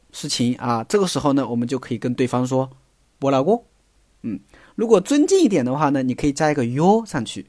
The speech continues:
啊，뭐라고?요?뭐라고?요?你说什么？对吧？嗯，嗯，好的，那么这个我们把它放到句子当中吧，我们来看一下哈。比如说我们经常会说这样的话哈，啊，当别人让你去说一个东西，对吧？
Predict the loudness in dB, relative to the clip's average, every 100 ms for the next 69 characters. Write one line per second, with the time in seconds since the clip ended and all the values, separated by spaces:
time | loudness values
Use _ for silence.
0 | _ -8 -8 _ _ _ _ _ 0 4
1 | 4 4 2 0 _ _ _ _ _ _
2 | _ _ _ -4 2 4 4 2 0 _
3 | -14 -10 -4 -2 -2 _ _ _ _ _
4 | -6 -4 -4 -6 _ _ -10 -10 -12 -20
5 | -18 -18 -20 -20 -20 -6 2 2 0 _
6 | -16 -6 -4 0 4 4 4 2 0 0
7 | 0 0 2 2 2 2 0 -2 -4 -4
8 | -4 -2 0 0 0 0 -2 -6 -8 -6
9 | -6 -6 -8 -6 -8 -8 -6 -2 0 4
10 | 4 2 0 -4 -4 -2 -2 -2 0 2
11 | 2 2 0 0 -2 -2 -4 -8 -14 -20
12 | -20 -16 -6 -4 -2 -4 0 2 2 2
13 | 2 2 -2 -4 -2 0 2 0 -2 -4
14 | -6 -6 -4 -4 -4